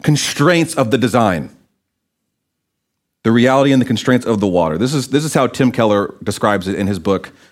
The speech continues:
The Reason for God. "In many areas of life, freedom is not so much the absence and restrictions,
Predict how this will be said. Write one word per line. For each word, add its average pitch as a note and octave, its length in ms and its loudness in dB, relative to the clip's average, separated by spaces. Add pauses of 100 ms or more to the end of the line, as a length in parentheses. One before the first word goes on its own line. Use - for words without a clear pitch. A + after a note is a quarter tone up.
(140)
The G2+ 100 -4
Reason F#2+ 240 0
for F#2 100 -6
God. D#2 300 -2 (920)
"In A#2+ 100 4
many F#3+ 220 4
areas D3+ 320 4
of A2+ 100 -2
life, G#2+ 220 2
freedom E3 320 2
is A2 100 -2
not D3+ 260 0
so - 60 0
much C#3+ 220 0
the B2 120 0
absence C#3+ 460 0
and A2+ 160 0
restrictions, G#2 840 -2